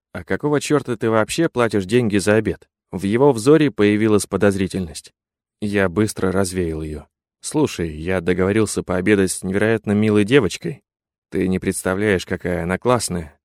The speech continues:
Подобное заявление всегда отвлекает людей пожилых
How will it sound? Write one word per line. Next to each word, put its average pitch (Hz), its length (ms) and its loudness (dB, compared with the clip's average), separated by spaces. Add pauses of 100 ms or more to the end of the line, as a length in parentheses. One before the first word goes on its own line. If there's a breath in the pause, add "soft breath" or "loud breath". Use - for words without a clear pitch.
(400)
Подобное 90 480 0
заявление 87 640 0
всегда 101 400 2
отвлекает 107 560 2
людей 101 340 2
пожилых 98 600 0